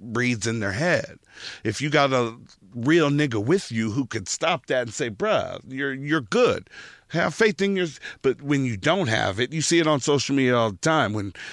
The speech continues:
guys who are your friends, but then they have two wines at night and get on their shit and say some wild racist shit. Or like, "Bruh, I thought you was cool." Like, but this is how you really,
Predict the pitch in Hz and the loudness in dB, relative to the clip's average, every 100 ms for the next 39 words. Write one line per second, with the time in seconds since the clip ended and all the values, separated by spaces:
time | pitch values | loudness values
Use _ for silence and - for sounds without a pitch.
0 | - - 120 113 107 - - - _ _ | -8 0 2 2 0 -10 -16 -20 _ _
1 | - 156 127 - 127 123 120 107 - 165 | -2 2 2 2 2 2 2 0 2 2
2 | 135 95 104 123 113 127 123 120 127 117 | 2 2 -2 -4 -2 0 0 0 0 0
3 | - 131 117 120 113 104 101 117 110 107 | 0 0 4 2 2 0 0 0 0 0
4 | 110 107 104 104 98 - 127 107 101 95 | -2 -2 -2 -2 -2 0 0 0 -4 -2
5 | 101 - 98 98 92 92 92 95 95 - | -2 -2 -4 -4 -4 -4 -6 -6 -8 -8
6 | 95 - 110 - 110 101 104 90 - - | -8 -8 -8 -8 -6 -4 -4 -4 -6 -8
7 | - 113 131 95 95 156 - 117 95 - | -10 0 2 2 4 4 4 0 -2 -2
8 | 107 107 120 110 110 117 123 113 123 113 | -2 0 0 2 0 -2 -4 -2 -2 -2
9 | 120 117 120 113 117 117 104 | 2 2 2 0 0 0 -2